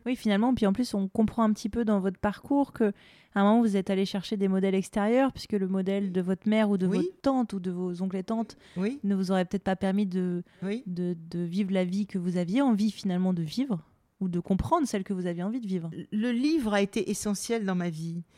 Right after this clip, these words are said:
Speaker 2: C'est-à-dire que comme j'ai été une enfant un peu empêchée de courir, sauter, et cetera, je me suis mise à lire très tôt. Et donc, euh, j'ai eu très tôt accès à la fois à un monde imaginaire, mais aussi à un monde de personnages qui m'est-,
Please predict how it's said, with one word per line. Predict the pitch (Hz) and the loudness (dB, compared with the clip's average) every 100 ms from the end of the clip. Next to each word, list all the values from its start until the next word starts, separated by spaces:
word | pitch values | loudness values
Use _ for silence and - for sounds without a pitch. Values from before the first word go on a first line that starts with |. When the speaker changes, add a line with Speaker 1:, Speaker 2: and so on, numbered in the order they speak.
| _ _ | _ _
Speaker 2:
C'est-à-dire | - 160 175 | -6 -2 -2
que | 185 | -2
comme | - 240 | -2 0
j'ai | 214 208 | 0 0
été | 196 - 202 | -2 -2 0
une | 185 | 0
enfant | 180 - 196 185 | -2 -4 -4 -4
un | 180 | -4
peu | 165 185 - - | -4 -4 -4 -4
empêchée | 180 175 170 - - 175 | -6 -4 -4 -4 -2 -2
de | 151 | 0
courir, | 143 160 156 160 | -2 -2 0 -2
sauter, | - 147 - | -4 -6 -4
et | 151 | -6
cetera, | 147 139 143 156 196 247 - - | -6 -6 -6 -6 -8 -10 -20 -18
je | 139 175 | -8 -2
me | 175 | -2
suis | 160 170 | -2 0
mise | 180 | 2
à | 175 | 2
lire | 170 170 | 2 0
très | - 196 | -2 -6
tôt. | 180 - 202 359 _ _ - _ | -4 -4 -4 -6 _ _ -20 _
Et | - | -8
donc, | 151 196 240 240 | -2 0 0 0
euh, | 190 175 175 | 0 2 2
j'ai | 175 185 | 2 2
eu | |
très | 170 - 214 | 0 -2 -2
tôt | - 240 226 | -2 0 2
accès | 202 - - 196 - | 2 -2 0 0 2
à | 208 | 2
la | 214 | 2
fois | 208 214 | 0 2
à | 202 | 2
un | 190 | 4
monde | 185 185 | 2 2
imaginaire, | 185 185 175 180 196 240 269 - 285 190 | 2 2 2 4 4 2 -4 -12 -12 0
mais | 190 | 2
aussi | 202 196 - 294 311 - | 2 0 -2 -2 -2 -2
à | 185 | 0
un | 185 | 0
monde | 196 233 | 2 2
de | 196 | 0
personnages | 190 220 - - 196 226 294 - | -2 -2 -4 -2 -2 0 -2 -4
qui | - 202 | -6 -2
m'est-, | 196 196 | 0 -2